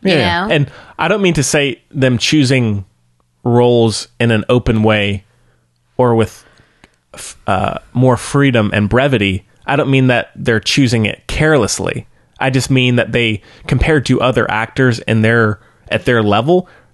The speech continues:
Speaker 2: they're able to have more fun with it, you know? And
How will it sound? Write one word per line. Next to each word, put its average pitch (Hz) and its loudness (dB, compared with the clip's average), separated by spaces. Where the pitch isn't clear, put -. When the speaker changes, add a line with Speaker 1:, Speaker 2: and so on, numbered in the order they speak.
Speaker 2:
they're 113 2
able 131 0
to 120 -2
have 120 -4
more 117 2
fun 104 -4
with 101 -8
it, - -8
you 104 -2
know? 104 0
And 123 -2